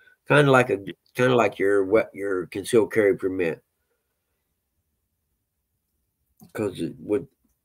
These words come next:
with the, my concealed carry permit, I could drive from the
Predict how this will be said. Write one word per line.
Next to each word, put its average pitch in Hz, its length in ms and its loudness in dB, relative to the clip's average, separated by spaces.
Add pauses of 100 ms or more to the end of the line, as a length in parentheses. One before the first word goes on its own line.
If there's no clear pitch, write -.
(140)
with 92 240 -10
the, 95 240 -6
my 110 220 2
concealed 110 480 0
carry 123 200 6
permit, 101 320 2
I 104 140 6
could 110 220 -6
drive 101 400 2
from 92 200 -6
the 90 400 -8